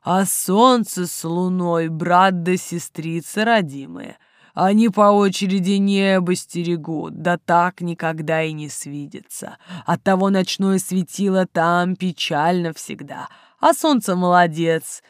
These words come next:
как на небо-то выезжает, так сразу оттуда все и видит. Русалки, баламуты и оба лесовика опять собрались вокруг Бадюли.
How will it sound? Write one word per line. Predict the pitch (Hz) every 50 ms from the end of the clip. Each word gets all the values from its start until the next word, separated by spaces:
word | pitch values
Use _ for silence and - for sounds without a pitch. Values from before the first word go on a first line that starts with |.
| _ _
как | - - 180 185 180 -
на | 185 185 175
небо-то | 180 180 180 185 185 185 175 175 160 - 175 170
выезжает, | 170 175 180 180 180 175 160 151 156 175 180 180 180 185 185 175 _ _ _ _
так | - 165 180 165
сразу | - - - 175 175 175 180 180 165 185 185
оттуда | 180 165 - _ _ - 180 180 185 185 175 185 175
все | - - - 185 180
и | 180 190 190 185
видит. | 165 151 156 156 165 175 165 151 156 139 - - - _ _ _ _ _ _ _ _ _ _ _ _ _ _ _ _ _ _ _ _ _
Русалки, | 175 185 190 185 - - 202 208 226 240 240 - 214
баламуты | 196 180 175 180 180 180 180 190 196 226 254 214 - 190 185
и |
оба | 185 180 190 214 214 180 185
лесовика | 180 175 165 - - 180 170 175 - - - 190 214 233 240 214 -
опять | - 180 180 - - 190 220 220
собрались | - - 202 185 175 180 175 170 175 190 185 -
вокруг | 180 175 165 - 175 175 170 165 160
Бадюли. | 170 175 170 156 170 160 156 143 123 110 -